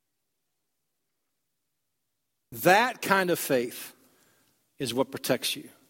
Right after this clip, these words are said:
'cause you're trusting in a big God. Let's pray. Father, we love you, and thank you for giving us this equipment.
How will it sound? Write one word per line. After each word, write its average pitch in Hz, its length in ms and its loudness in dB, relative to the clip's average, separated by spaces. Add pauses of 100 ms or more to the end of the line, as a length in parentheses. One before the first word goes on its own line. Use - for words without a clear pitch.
(1080)
'cause 110 160 -6
you're 135 100 -2
trusting 135 380 -2
in 120 60 -2
a 113 40 -4
big 120 300 -2
God. 110 360 -6 (2000)
Let's - 160 -4
pray. 110 260 -8 (500)
Father, 139 220 2
we 131 120 2
love 139 240 4
you, 139 180 -2 (100)
and 120 140 -8
thank 151 280 2
you 139 60 -2
for 135 220 -2
giving 135 320 2
us 123 100 0
this 131 160 0
equipment. 139 540 -2